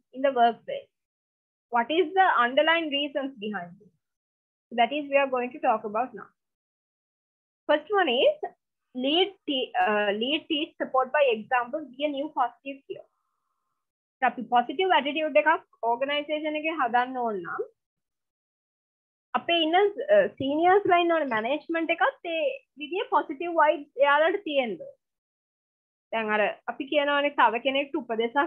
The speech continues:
දෙන්න කලින් අපි හොඳට ඉන්න ඕනේ. අපි හිටියොත් තමයි අපිට තව කෙනෙක්ට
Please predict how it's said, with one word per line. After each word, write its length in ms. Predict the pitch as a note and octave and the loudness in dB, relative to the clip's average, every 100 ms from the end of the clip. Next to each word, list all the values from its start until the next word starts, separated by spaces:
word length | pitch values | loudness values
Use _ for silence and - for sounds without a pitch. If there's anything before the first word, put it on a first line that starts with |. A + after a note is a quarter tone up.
| - | 0
දෙන්න 280 | G#3 G#3 A#3 | -6 -2 -2
කලින් 340 | B3 C4+ G4+ D#4+ | 0 0 2 0
අපි 240 | B3 G#4+ | 4 4
හොඳට 300 | F#4+ D#4 F#4 | 4 0 -2
ඉන්න 320 | D#4+ D4+ D4 | -2 -2 0
ඕනේ. 240 | G#3 E3+ - _ | -2 -2 -8 _
අපි 180 | - C4+ | -12 -8
හිටියොත් 420 | C4+ G3+ A3 C4+ C4+ | -6 -4 0 0 2
තමයි 240 | D#4 F4 | 0 2
අපිට 240 | F#4 G4 | 0 -2
තව 220 | G4 C#4 C#4 | 0 0 0
කෙනෙක්ට 360 | D4+ D#4+ - | -2 -4 -2